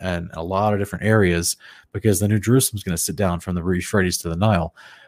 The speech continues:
But this particular area has a lot of focus on it in scriptures because it's a part of him going,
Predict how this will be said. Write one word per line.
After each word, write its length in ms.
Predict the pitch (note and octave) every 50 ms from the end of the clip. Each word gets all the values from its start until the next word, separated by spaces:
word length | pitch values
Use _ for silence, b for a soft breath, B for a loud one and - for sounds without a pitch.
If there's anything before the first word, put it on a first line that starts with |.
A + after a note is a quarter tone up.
| B B -
But 180 | F2+ - _ -
this 160 | F3 E3 E3+
particular 460 | - - - F#3+ F#3 F#3 - G2 F#2+
area 340 | F2 F#2+ G2 G2 G2 G2 G2
has 160 | G#2 G2+ F2
a 60 | F#2
lot 240 | E2 F2 F#2 F#2 F2
of 80 | E2+ -
focus 380 | - A#2+ A2+ - G2 F#2 -
on 140 | F#2 F2+ F2
it 40 | E2+
in 100 | - C#2+
scriptures 540 | - - - A#2 G2+ - - F2 E2+ E2 -
because 320 | - - - G2 F2 F#2
it's 140 | F#2 - -
a 40 | -
part 320 | - G#2 G#2+ F#2+ F2 -
of 300 | E2+ F2 E2+ E2+ E2+ -
him 240 | - G2 G2 F2 F2
going, 440 | F2 F#2 F2 E2+ F2 F2 E2+ E2